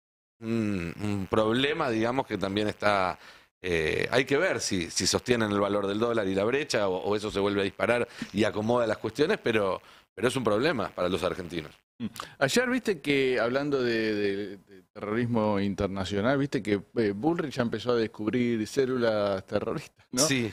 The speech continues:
Speaker 2: Estuvieron varios años sin aparecer y llega ella al ministerio y empiezan a aparecer terroristas por, por todas partes, ¿no? Siempre hay una conspiración ahí que, que está dando <laughs> vueltas y supuestos comandos que aparecen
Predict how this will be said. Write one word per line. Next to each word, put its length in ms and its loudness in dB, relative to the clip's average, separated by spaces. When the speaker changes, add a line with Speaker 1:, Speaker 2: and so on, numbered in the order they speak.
Speaker 2:
Estuvieron 580 2
varios 340 2
años 260 2
sin 120 2
aparecer 540 2
y 80 0
llega 280 2
ella 160 -2
al 60 2
ministerio 420 0
y 40 0
empiezan 320 -2
a 40 4
aparecer 500 0
terroristas 600 0
por, 480 0
por 180 0
todas 300 2
partes, 400 -4
¿no? 180 2
Siempre 400 -2
hay 80 2
una 300 -2
conspiración 800 0
ahí 200 0
que, 380 -2
que 120 -10
está 180 -2
dando 260 2
<laughs> 160 -2
vueltas 460 0
y 120 2
supuestos 580 0
comandos 600 0
que 120 0
aparecen 760 2